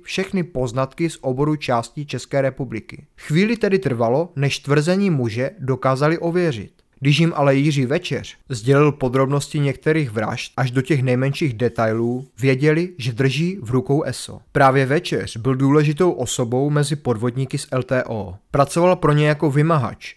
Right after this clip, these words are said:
zajišťoval hladký chod obchodu a cestoval po republice. Nebál se sáhnout ani k násilí. Pracoval ovšem chytře. Moc dobře totiž věděl, že kdyby někoho zmrzačil, pohledávky by z nich už jen těžko vymámil.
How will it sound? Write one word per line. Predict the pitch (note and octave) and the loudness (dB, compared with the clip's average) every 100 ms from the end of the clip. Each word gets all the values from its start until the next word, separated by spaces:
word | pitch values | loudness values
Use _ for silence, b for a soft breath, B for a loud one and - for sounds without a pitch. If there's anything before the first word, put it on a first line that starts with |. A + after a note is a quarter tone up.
| - | -4
zajišťoval | B2 C#3+ C#3+ D#3 C3+ A2+ | 2 2 2 0 0 2
hladký | C3 D#3+ - G3 | 0 0 -2 -2
chod | - D3+ D3 | 0 0 0
obchodu | B2+ - - C3+ D#3 E3+ | -4 -4 -2 0 0 -2
a | - | -4
cestoval | - D3 E3 D#3 D3+ | -4 -2 0 0 0
po | D3+ | 0
republice. | D3+ D#3 A#2 G#2 G2+ G#2 - _ | 0 0 -4 -4 -8 -14 -18 _
Nebál | C3+ C3+ C3 | 2 4 4
se | B2+ C3 | 2 -2
sáhnout | C#3 B2+ C3+ C3 | 2 2 2 -4
ani | C3 C3 | -4 -4
k | B2+ | -2
násilí. | B2+ C3 - B2 G#2 - - | -2 -2 -6 -6 -8 -16 0
Pracoval | C#3+ D3 F3+ E3+ - | 0 2 2 2 0
ovšem | C3 - C#3+ | -2 -2 -4
chytře. | - D3 - - - _ - | -4 -8 -8 -18 -20 _ -2
Moc | C3+ B2+ | 0 2
dobře | B2+ B2 D3+ | 2 2 0
totiž | D#3+ D3+ D#3+ A#2 | 0 -2 -4 0
věděl, | A#2+ A2+ A#2+ B2+ C#3 | 0 0 0 -2 -4
že | C#3 B2 | -6 -4
kdyby | B2+ C#3 D3 | 0 0 2
někoho | D#3+ F3 F3+ C#3 | 0 0 0 0
zmrzačil, | B2+ B2+ C3+ G#3+ - A#2+ G2+ - _ | 2 2 2 -2 -2 -6 -8 -12 _
pohledávky | D3 D3 F3+ F#3 F#3 - | 4 6 4 4 2 -2
by | F3+ D#3+ | 0 0
z | C#3+ | 2
nich | C#3 E3+ - - | 0 -2 -8 -8
už | C3 | -2
jen | C3 A#2 | -2 -2
těžko | B2 A#2+ - D3 | -2 -4 -4 -2
vymámil. | C3 B2+ B2 A2+ F#2 | 0 0 -2 -2 -8